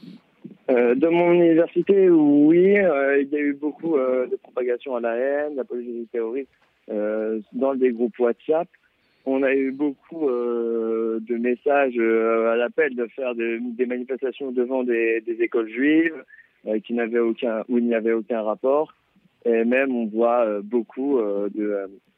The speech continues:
on voit beaucoup d'affiches, euh, qui sont pro-palestiniennes, euh,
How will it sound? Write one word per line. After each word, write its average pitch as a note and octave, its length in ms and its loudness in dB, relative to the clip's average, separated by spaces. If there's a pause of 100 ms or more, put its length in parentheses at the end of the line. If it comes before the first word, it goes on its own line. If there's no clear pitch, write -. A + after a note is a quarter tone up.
(200)
on A2 80 -4
voit A2 140 2
beaucoup B2 440 -2 (360)
d'affiches, C3 760 0
euh, G#2+ 720 0
qui A2 100 -18
sont A2+ 180 -10
pro-palestiniennes, A#2 880 0
euh, G#2 800 -4